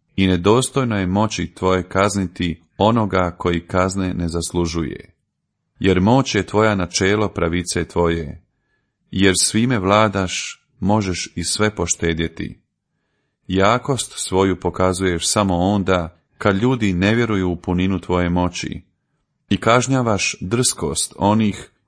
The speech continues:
koji je spoznaše. Ti, silni Gospodaru, sudiš blago i upravljaš nama s velikom pažnjom, jer kad god hoćeš, moć ti je pri ruci.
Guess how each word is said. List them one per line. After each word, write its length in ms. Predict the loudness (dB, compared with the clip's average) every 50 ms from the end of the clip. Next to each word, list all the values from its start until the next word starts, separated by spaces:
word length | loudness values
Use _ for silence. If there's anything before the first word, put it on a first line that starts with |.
| _ -4
koji 240 | 0 0 2 2 2
je 100 | 2 0 -2 -2
spoznaše. 680 | 0 2 2 2 2 0 -2 -4 -4 -6 -8 -8 -10 -14 -16 _ _ _ _ _ _ _ _ -2
Ti, 460 | 2 4 4 4 2 0 -4 -8 _ _ -8
silni 580 | -4 -2 0 2 2 2 4 2 2 0 2
Gospodaru, 800 | 2 2 2 0 0 -2 -4 -2 -2 -2 -4 -4 -4 -6 -8 -10 -12 _ _ _ _ _ -8
sudiš 500 | -4 0 0 2 2 2 0 -2 -2 0
blago 680 | 2 4 4 4 4 2 0 -2 -4 -6 -6 -8 -12 _ _ _ _
i 100 | 0 2
upravljaš 560 | 2 2 2 2 2 2 2 2 0 0 -2 -2
nama 360 | 0 0 0 0 -2 -2 -2
s 160 | -2 -2 0
velikom 400 | 0 0 -2 -2 -2 -2 -4 -2
pažnjom, 720 | 0 2 2 2 2 0 0 -2 -4 -4 -4 -6 -10 -14 -18 _ _ _ _ _ -2
jer 340 | 2 4 4 4 4 0 -4 _ _ _ 0
kad 200 | 2 2 2 2
god 200 | 2 0 0 0
hoćeš, 800 | -2 0 0 0 2 2 0 -2 -2 -2 -4 -6 -8 -10 _ _ -6
moć 460 | -2 0 2 2 2 2 0 -4 -8
ti 120 | -6 -4 -2
je 160 | -2 -2 -2
pri 180 | -2 0 0 0
ruci. 640 | 2 0 -2 -2 -4 -4 -8 -8 -8 -12 -18 _